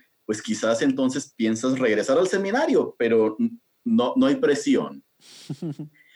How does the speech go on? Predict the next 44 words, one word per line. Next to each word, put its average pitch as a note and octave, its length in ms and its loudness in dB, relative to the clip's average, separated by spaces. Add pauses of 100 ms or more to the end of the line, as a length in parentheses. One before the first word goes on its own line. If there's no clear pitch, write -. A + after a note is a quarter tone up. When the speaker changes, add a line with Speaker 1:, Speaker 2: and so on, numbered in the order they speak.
Speaker 1:
Y G#2+ 140 -2
yo G#2 120 0
hablaba A#2 300 -2
con A2 140 -2
mi F2+ 100 -2
familia F#2 540 -4
y F2+ 60 -4
yo F2+ 80 -2
le F2 80 0
decía F2 140 -6
a F2+ 40 -2
mi F2 60 -2
familia, D#2+ 520 -6
"No, G#2+ 360 -4
¿yo - 100 -14
qué - 80 -12
voy F#2+ 140 0
a - 20 2
hacer G#2 260 -2
por A2 160 -2
allá - 220 -4
en F#2+ 180 -6
Boston, G2+ 380 -4
Estados G2 300 -4
Unidos, G2+ 220 -8
solo? E3 340 2
Porque A2+ 240 -2
nadie D3 260 2
de B2+ 140 2
mi - 40 -20
familia A2+ 480 -2
vive C3 220 2
aquí B2+ 140 -4
en B2 60 -2
este B2+ 180 -4
país, - 480 -4
¿no?" B2 200 -4 (800)
Y G#2 100 -4
entonces A2 600 -2
vine, C#3+ 400 2
sí D#3+ 220 -2
vine F3+ 220 2
aquí D3+ 260 -2
a, C3 500 0